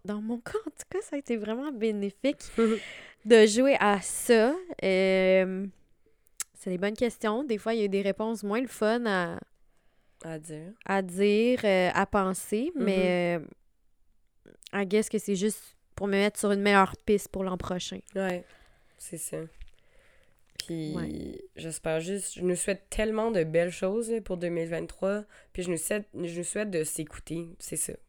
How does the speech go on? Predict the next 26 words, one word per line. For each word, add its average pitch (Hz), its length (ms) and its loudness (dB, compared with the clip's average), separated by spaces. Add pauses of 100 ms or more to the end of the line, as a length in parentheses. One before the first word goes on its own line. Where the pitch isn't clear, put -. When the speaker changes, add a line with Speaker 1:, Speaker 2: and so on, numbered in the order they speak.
Speaker 2:
Qu'on 202 220 0
Speaker 1:
Ouais. 190 80 0
Speaker 2:
écoute 214 160 -2
notre 190 200 -2
petite - 180 -8
voix 185 120 0
intérieure, 185 600 -2
puis - 320 -20
j'ai 160 60 -2
l'impression 170 320 -2
que 170 120 -4
grâce 160 360 -2
à 175 120 -2
ça, 185 180 -2
il 185 100 -2
va 160 60 -2
y - 20 0
avoir 143 240 -4
plein 160 220 0
de 156 60 -2
belles 147 100 -4
choses 151 240 -12
qui - 100 -18
vont - 140 -8
nous 151 140 -8
arriver. - 380 -14